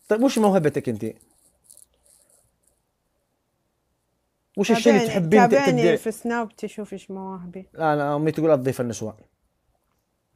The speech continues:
Speaker 1: هم يضيفوني بس
Speaker 2: طب
Speaker 1: أنا
Speaker 2: أنت
Speaker 1: ما،
Speaker 2: قاعد
Speaker 1: أنا
Speaker 2: تلعب، طب قاعد تلعب مع
Speaker 1: أنا
Speaker 2: النسوان.
Speaker 1: ألعب معك قدام الناس وقدام الله وخلقه، ما علي من كلمتي ولا
Speaker 2: حتى
Speaker 1: الناس.
Speaker 2: سناب تابعني ستوري.
Speaker 1: لا، السناب ت-، ت-، ت-، ت-، تكتبي، ها، بعدين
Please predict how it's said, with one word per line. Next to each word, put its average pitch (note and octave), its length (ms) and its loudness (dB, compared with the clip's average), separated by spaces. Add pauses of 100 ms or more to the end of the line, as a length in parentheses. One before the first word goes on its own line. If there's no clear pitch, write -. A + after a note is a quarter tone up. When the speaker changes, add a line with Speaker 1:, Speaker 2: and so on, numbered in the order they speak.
(2500)
Speaker 1:
هم D3 180 -4
يضيفوني B2+ 420 -2
بس A2+ 140 -6
Speaker 2:
طب - 60 -4
Speaker 1:
أنا - 120 0
Speaker 2:
أنت - 100 2
Speaker 1:
ما، - 40 0
Speaker 2:
قاعد A#3+ 180 0
Speaker 1:
أنا - 80 -2
Speaker 2:
تلعب، G3+ 260 -2 (200)
طب G#3 240 -8
قاعد A3 160 2
تلعب F#3+ 340 -6
مع F3+ 140 -10
Speaker 1:
أنا F3+ 60 -10
Speaker 2:
النسوان. G#3+ 360 6
Speaker 1:
ألعب A3+ 240 8
معك C4 220 4
قدام A3+ 360 6
الناس D3 280 -2
وقدام G3+ 340 4
الله A3 140 8
وخلقه، D#3 300 2
ما G3 100 2
علي D#3+ 240 2
من C3+ 100 -4
كلمتي G3+ 300 -2
ولا G#3 100 6
Speaker 2:
حتى G4+ 100 4
Speaker 1:
الناس. G#4+ 160 4
Speaker 2:
سناب G4+ 360 2
تابعني C#4+ 500 2
ستوري. A#3 600 0
Speaker 1:
لا، F#3 380 8
السناب F#3+ 720 4
ت-، G#3 80 -4
ت-، E3+ 720 -8
ت-، D3 420 -12
ت-، D3+ 200 -10
تكتبي، F3 480 -8
ها، G#3+ 640 0
بعدين G3 360 -6